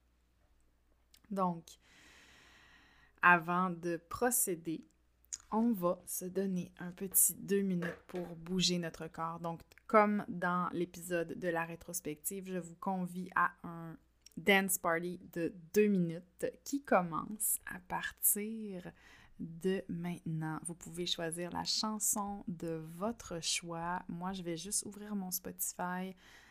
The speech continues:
et je pense que je vais prendre une playlist que j'ai écoutée récemment.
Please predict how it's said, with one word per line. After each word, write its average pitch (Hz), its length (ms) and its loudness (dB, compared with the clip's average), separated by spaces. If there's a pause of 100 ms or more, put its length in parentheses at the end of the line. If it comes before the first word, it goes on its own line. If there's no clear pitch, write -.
(160)
et 185 80 -6
je 175 100 -4
pense 180 340 -8
que 185 100 -16
je 175 100 -14
vais 170 120 -10
prendre 180 540 -8 (760)
une 180 200 -10
playlist 185 1000 -4 (140)
que 190 140 -8
j'ai 175 180 -8
écoutée 202 680 -12 (180)
récemment. 180 720 -10